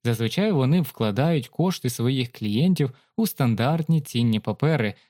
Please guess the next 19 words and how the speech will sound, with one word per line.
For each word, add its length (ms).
для 140
яких 380
властивий 500
нормальний 600
рівень 240
процентних 720
виплат 420
і 220
дивідендів. 800
Обираючи 520
цінні 340
папери, 500
вони 220
спираються 680
переважно 680
на 200
стандартні 800
інвестиційні 760
стратегії, 720